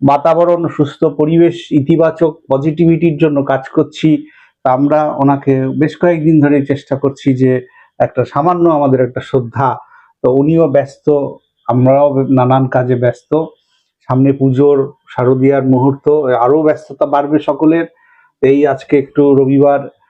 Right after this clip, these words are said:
একটু বিশেষ একটু সময় পাওয়া গেছে, এই সুযোগে ওনাকে আমাদের, আহ, একটু সম্মান। আরেকটু বলে রাখি,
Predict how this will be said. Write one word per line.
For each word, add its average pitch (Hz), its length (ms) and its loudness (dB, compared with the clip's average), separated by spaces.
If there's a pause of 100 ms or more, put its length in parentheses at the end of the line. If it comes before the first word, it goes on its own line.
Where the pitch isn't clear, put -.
(200)
একটু - 220 -2
বিশেষ 131 380 0 (180)
একটু 131 260 -6
সময় 139 320 0
পাওয়া 143 240 0
গেছে, 143 280 0
এই 135 180 4
সুযোগে 139 540 0 (420)
ওনাকে 131 300 0
আমাদের, 127 380 0
আহ, - 560 -8
একটু 120 520 2
সম্মান। 147 540 -2
আরেকটু 139 360 -2
বলে 143 220 2
রাখি, 147 420 -2